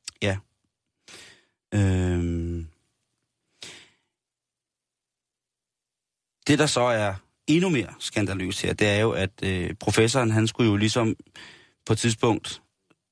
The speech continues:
han kunne ikke selv sørge for, at, at stud-, hans studerende ligesom spiste de her ting.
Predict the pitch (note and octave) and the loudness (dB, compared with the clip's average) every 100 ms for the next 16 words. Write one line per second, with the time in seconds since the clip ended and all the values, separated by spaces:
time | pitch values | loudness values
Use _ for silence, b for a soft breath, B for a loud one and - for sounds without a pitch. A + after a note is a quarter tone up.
0 | - A#2 C3+ C3+ - E3+ - _ _ _ | 0 2 2 0 0 0 -2 _ _ _
1 | - - G#2+ G#2+ G2+ G2 G2+ _ - G2 | -10 -2 0 0 0 -2 -4 _ -2 -2
2 | - - _ _ _ _ _ _ _ _ | -2 -12 _ _ _ _ _ _ _ _
3 | - G2 G#2+ - G2 G2+ - - - - | -6 -4 -4 0 2 4 0 -6 -4 0
4 | G#2+ E2+ G#2 F#2 _ _ _ _ _ _ | 2 4 0 0 _ _ _ _ _ _
5 | _ _ _ _ _ _ _ _ _ _ | _ _ _ _ _ _ _ _ _ _
6 | _ _ _ _ - G#2 F#2+ F#2 - B2 | _ _ _ _ -6 -2 0 0 0 0
7 | C3 - F#2+ E2+ - F2+ - | 0 -2 0 0 0 -4 -6